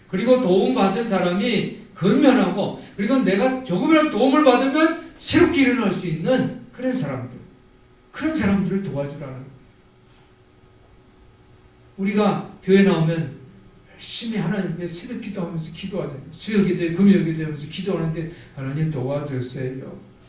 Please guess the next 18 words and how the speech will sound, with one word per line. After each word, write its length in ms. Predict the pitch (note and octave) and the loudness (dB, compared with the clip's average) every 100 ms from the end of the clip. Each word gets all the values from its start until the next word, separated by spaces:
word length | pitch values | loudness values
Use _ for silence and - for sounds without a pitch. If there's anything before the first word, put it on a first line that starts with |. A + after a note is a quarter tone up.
| - _ _ _ _ - - _ - _ - _ _ _ _ - - _ - | -20 _ _ _ _ -20 -20 _ -20 _ -20 _ _ _ _ -20 -20 _ -10
이렇게 260 | G3+ G#3+ G3+ | -6 -4 -4
그냥 160 | G#3 | -4
장난스럽게 720 | D#3 F3 A3+ A#3+ G#3 G#3+ G#3+ | -2 0 2 2 0 -2 -2
도와달라고 400 | F3+ F#3+ F3 D#3+ | 0 2 2 2
그러지 180 | D#3 F3 | 0 -2
않잖아요. 400 | D#3 - C#3 C3 - - - _ _ _ | -4 -4 -8 -14 -16 -20 -20 _ _ _
어떻게 380 | E3+ - G3+ G3+ | -2 0 0 0
기도합니까? 680 | F#3+ F3+ E3 D#3+ G#3 G3+ - - - - - - - - - - - - - - | 0 -2 -2 -6 -6 -10 -12 -20 -20 -20 -20 -14 -10 -8 -8 -10 -12 -14 -14 -14
간절하게, 360 | G#3+ G3 F#3+ F3+ - | -10 -10 -10 -12 -14
"하나님 420 | C4 C#4 C4 C4 | -12 -10 -8 -8
도와주세요." 600 | C#4 C#4 - G3 - - - - - _ - - - - - - - - - - - | -10 -10 -12 -12 -18 -20 -20 -20 -20 _ -20 -20 -20 -20 -20 -20 -20 -20 -20 -20 -18
그 180 | - C#4 | -4 -2
간절함이 840 | F#3+ G#3 C4+ C4+ C4 C4 C4+ C4 | 2 4 4 6 6 8 6 4
눈물을 600 | B3+ D#4 E4 E4 D#4+ D4+ | 2 2 2 6 6 6
흘리면서 640 | D#4+ D4 C4 B3+ G#3 A3+ A3 | 4 4 8 8 6 0 -2
기도하잖아요. 600 | - B3+ G3+ F#3+ E3 E3 | -2 4 4 4 0 0
"하나님 540 | D4 D4+ D#4+ D4+ - | 2 4 4 0 -4
도와주세요." 720 | G3+ C4+ E4 E4 E4 C4 - | -2 4 6 6 4 2 -2